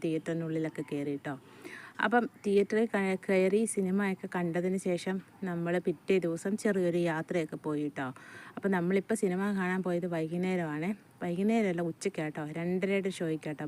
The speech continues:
പോയത്. അപ്പോൾ സിനിമയൊക്കെ കണ്ടു കഴിഞ്ഞ് ഇറങ്ങി വന്നു കഴിഞ്ഞപ്പോഴത്തേക്കിന് ആറ് മണിയൊക്കെ ആയായിരുന്നു, അഞ്ചരയൊക്കെ കഴിഞ്ഞായിരുന്നു.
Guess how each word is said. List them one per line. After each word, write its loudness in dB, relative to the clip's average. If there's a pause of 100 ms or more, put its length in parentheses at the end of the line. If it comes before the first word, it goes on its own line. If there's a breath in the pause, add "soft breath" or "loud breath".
പോയത്. -4 (520 loud breath)
അപ്പോൾ 2
സിനിമയൊക്കെ 2 (100)
കണ്ടു 2
കഴിഞ്ഞ് 2
ഇറങ്ങി -2
വന്നു -2
കഴിഞ്ഞപ്പോഴത്തേക്കിന് -2 (520)
ആറ് 0
മണിയൊക്കെ -2
ആയായിരുന്നു, -4
അഞ്ചരയൊക്കെ 0
കഴിഞ്ഞായിരുന്നു. -2